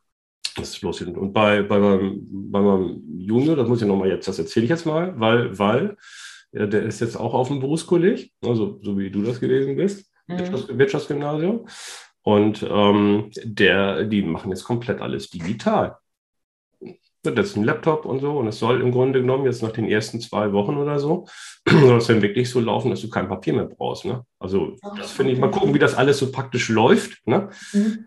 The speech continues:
Speaker 1: Aber, ähm, ich, äh, war bei der Infoveranstaltung <laughs> dabei und, ähm, ich hätte jetzt nicht gedacht, dass sie das so gnadenlos durchziehen wollen, ne? Aber scheint so und die Lehrer sind da alle motiviert dabei und so. Und ich mu-, hab gesagt, so Hut ab, Respekt. Also das, äh, das guck ich mir mal an irgendwie, ne? Aber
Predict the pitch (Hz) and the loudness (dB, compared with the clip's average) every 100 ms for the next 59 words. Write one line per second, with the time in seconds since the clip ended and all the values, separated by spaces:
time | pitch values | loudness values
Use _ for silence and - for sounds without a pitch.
0 | _ - 113 113 113 - 110 110 110 104 | _ -2 2 2 2 2 2 2 0 -2
1 | 98 - - 107 110 113 113 110 104 143 | -6 -6 -4 -2 -2 0 2 4 4 4
2 | - 135 - 123 - - 160 - 170 - | 0 -2 -2 -2 0 2 2 4 4 6
3 | 120 120 123 214 - - - - - - | 2 4 4 2 -2 -14 -18 -20 -20 -10
4 | 104 107 117 80 104 104 - - - - | -2 -2 -2 -2 0 -2 -4 -10 -12 -10
5 | - 113 101 98 107 98 123 113 120 117 | -4 2 2 2 0 -2 -2 -2 -4 -4
6 | 117 117 120 120 123 117 117 110 117 123 | -6 -4 -2 0 0 2 2 2 2 2
7 | 117 143 - - 95 82 78 82 107 208 | 0 -4 -4 -2 -2 -2 -2 0 2 2
8 | 110 107 107 101 - _ - _ 110 104 | 2 2 2 0 -10 _ -20 _ -12 -12
9 | - - 107 185 123 147 165 120 104 107 | -10 -2 0 0 -2 0 0 0 2 0
10 | 104 104 95 92 95 98 98 95 92 95 | 0 -2 -4 -4 -2 -2 -2 -4 -2 -2
11 | - _ 92 80 69 110 131 131 127 110 | -4 _ -6 -2 0 0 0 0 0 0
12 | 113 110 110 - 117 123 117 101 123 - | -2 -2 -2 -4 -2 -2 -2 0 -2 0
13 | 120 - - 98 123 98 - 123 101 - | -2 -2 -8 -2 0 0 -4 -8 -8 -10
14 | - 117 117 117 120 - 123 123 131 127 | -10 -6 -4 -4 -8 -2 0 0 0 0
15 | 104 90 62 - 71 85 107 98 90 | 0 -2 -4 -8 -6 -4 -2 -2 -2